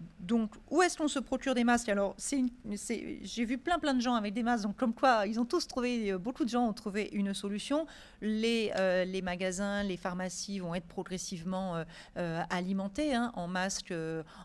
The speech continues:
importés, en masques fabriqués sur place. Je vois aussi des gens qui mettent des foulards, euh, des écharpes ou des choses.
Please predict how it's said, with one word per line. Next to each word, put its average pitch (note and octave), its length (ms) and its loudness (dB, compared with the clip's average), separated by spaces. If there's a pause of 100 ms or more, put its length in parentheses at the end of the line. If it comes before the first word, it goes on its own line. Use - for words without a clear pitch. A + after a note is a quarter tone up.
importés, G3 680 0
en G3 120 0
masques F3+ 340 -4
fabriqués E3+ 720 -4
sur E3+ 240 -8
place. A3 340 0 (320)
Je D#3+ 120 -10
vois G#3+ 120 4
aussi G#3+ 240 0
des A#3 120 2
gens A3 180 2
qui G3+ 160 -4
mettent F#3+ 200 0
des F#3+ 120 0
foulards, F#3+ 720 2
euh, F3 180 0
des F3 280 -4
écharpes F3+ 560 -2
ou E3 100 -6
des D#3+ 160 -6
choses. E3+ 420 -6